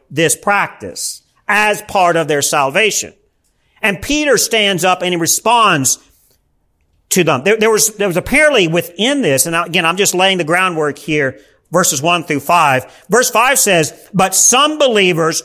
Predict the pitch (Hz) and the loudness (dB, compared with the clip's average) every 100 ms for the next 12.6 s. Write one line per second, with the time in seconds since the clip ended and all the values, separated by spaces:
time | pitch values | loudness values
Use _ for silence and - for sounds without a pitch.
0 | - 214 190 196 185 254 254 240 226 220 | -6 -2 0 0 0 0 -2 -4 -4 -4
1 | 214 - 214 196 175 175 175 214 247 240 | -6 -6 -6 -4 -2 0 0 2 0 -2
2 | 175 - 208 220 202 180 143 214 247 226 | -6 -4 0 0 0 -4 -4 -2 0 0
3 | - 160 143 - - _ 175 233 240 233 | 0 -2 -2 -6 -14 _ 0 0 2 0
4 | 220 170 - 262 262 185 160 - - 220 | -2 -2 0 2 2 2 0 -6 -6 -2
5 | 208 175 165 180 254 247 220 233 220 208 | 0 0 -2 -2 -2 -2 -4 -2 0 0
6 | 175 - 240 247 226 185 165 160 165 160 | -2 -2 -2 -2 -2 0 2 0 -2 -4
7 | 156 - _ _ _ - 190 185 180 208 | -6 -12 _ _ _ -4 -4 -2 -4 2
8 | 214 247 226 196 175 180 - 190 190 175 | 2 4 2 -2 -4 -8 -8 -8 -4 0
9 | 160 151 151 185 233 131 - 170 170 254 | 4 2 2 0 0 0 -2 -2 0 -2
10 | 294 294 240 208 190 160 147 - 208 - | 0 0 0 -2 -2 -4 -4 -6 -6 -6
11 | 147 120 131 135 269 - 175 123 - - | -6 -4 -2 0 0 0 -2 -4 -2 0
12 | 330 330 - - - - | 0 0 -2 -2 -2 -6